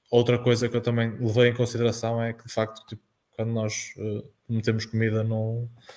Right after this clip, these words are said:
recipiente, eh, onde é que nós vamos meter? Vamos meter num Tupperware. E os gajos têm, tipo, um bocado da mente do consumidor, como diz o Warren Buffett,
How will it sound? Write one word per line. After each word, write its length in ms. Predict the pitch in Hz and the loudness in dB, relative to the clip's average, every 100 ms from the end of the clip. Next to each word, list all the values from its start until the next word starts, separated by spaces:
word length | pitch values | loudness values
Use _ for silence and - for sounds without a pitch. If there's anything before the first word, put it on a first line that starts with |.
| - _ | -20 _
recipiente, 800 | - - 117 117 117 120 123 - _ _ _ _ _ | 0 2 4 8 8 8 2 -8 _ _ _ _ _
eh, 360 | 117 117 117 117 | 2 4 4 4
onde 180 | 123 117 | 4 4
é 40 | |
que 100 | 117 | 4
nós 160 | 120 113 | 2 2
vamos 220 | 117 117 | 0 0
meter? 440 | 117 117 117 117 - _ _ - | 0 2 2 0 -10 _ _ -4
Vamos 160 | 123 110 | -2 0
meter 220 | 110 104 | 0 0
num 120 | 104 | 0
Tupperware. 640 | 101 104 117 131 117 110 - _ _ _ _ _ - | 0 2 2 4 4 2 -6 _ _ _ _ _ 0
E 80 | 113 | 2
os 120 | 107 | 4
gajos 300 | 107 107 - | 4 2 2
têm, 440 | - 107 107 107 | 2 4 4 0
tipo, 340 | 107 110 107 107 | -2 -2 -2 -4
um 120 | 107 | -4
bocado 340 | 107 113 107 | 0 2 2
da 80 | 110 | 2
mente 220 | 107 110 | 0 -2
do 100 | 110 | -2
consumidor, 680 | 107 113 - 117 107 104 107 | -2 -2 0 0 2 0 -2
como 200 | - 101 | -6 -4
diz 180 | 101 104 | -2 0
o 60 | 104 | 2
Warren 260 | 104 107 | 2 0
Buffett, 460 | 101 101 98 98 | -2 -2 -4 -6